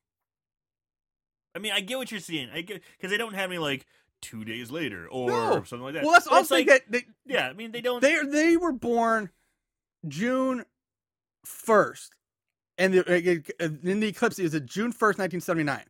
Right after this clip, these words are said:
Speaker 2: Then we jump ten years later. No, I'm sorry. They were born June
Speaker 1: June
Speaker 2: tenth. And then we jumped to June first, ten years later. And we just had their birthday party. So it's been to June tenth. So it's only been,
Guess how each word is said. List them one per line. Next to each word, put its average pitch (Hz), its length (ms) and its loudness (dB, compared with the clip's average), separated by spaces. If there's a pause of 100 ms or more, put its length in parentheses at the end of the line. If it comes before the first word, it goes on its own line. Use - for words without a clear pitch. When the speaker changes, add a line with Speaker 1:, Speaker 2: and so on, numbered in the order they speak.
(360)
Speaker 2:
Then 190 120 6
we 302 120 2
jump 233 380 -2
ten 247 200 -2
years 240 260 -2
later. 190 400 0 (1900)
No, 202 80 2
I'm 208 60 6
sorry. 185 160 2
They 190 80 6
were 190 60 4
born 180 260 2
June 175 180 -2
Speaker 1:
June 123 140 -6
Speaker 2:
tenth. 165 400 0
And 190 100 2
then 202 60 0
we 202 80 2
jumped 196 240 0
to 180 40 -8
June 175 280 -2
first, 226 640 6 (320)
ten 190 180 0
years 165 180 0
later. 160 260 0
And 202 100 4
we 208 80 4
just 285 180 0
had 285 280 -2
their 254 100 2
birthday 240 460 4
party. 151 420 2
So 220 180 0
it's 190 100 -2
been 269 200 -2
to 226 60 -4
June 202 360 -8 (400)
tenth. 202 300 0
So 220 100 0
it's 202 120 -4
only 277 200 0
been, 220 380 -2